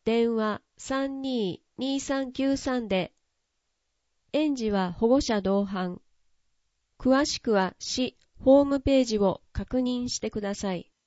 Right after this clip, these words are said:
市ホームページの二次元コードがあります。六月の教室。時。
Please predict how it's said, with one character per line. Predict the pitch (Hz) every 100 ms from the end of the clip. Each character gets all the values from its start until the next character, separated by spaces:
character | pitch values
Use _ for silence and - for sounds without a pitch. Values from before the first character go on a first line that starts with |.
| _ _ _ _ _ _ _ _
市 | - - 240 - -
ホ | 254 262
ー |
ム | 269 269
ペ | 277 269
ー |
ジ | 226 220
の | 190 185 -
二 | 202
次 | 202
元 | 240 254 254
コ | 247 233
ー |
ド | 214
が | 185
あ | 180
り | 175
ま | 170 170
す。 | - - _ _ _ _ _ _ _ _ _ _ _ _ _ _ _
六 | - 240 302
月 | 294 294 294
の | 269 226
教 | 226 233
室。 | 226 - - 294 - _ _ _ _ _ _ _
時。 | - 196 - 240 -